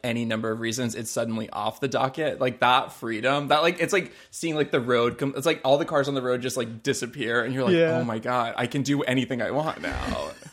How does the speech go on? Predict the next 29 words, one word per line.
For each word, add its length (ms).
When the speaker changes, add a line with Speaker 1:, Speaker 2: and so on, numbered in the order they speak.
Speaker 2:
<laughs> 580
Which 280
is 140
nothing. 480
Speaker 1:
Yeah, 240
which 240
is, 120
I, 400
my 160
preferred, 580
like, 240
method 300
of 140
thing 220
to 120
do 240
is 200
nothing. 600
So, 560
Speaker 2:
So 720
are 220
you, 320
you 460
living 320
in 160
Southport, 1400
North 400
Carolina, 720
right? 460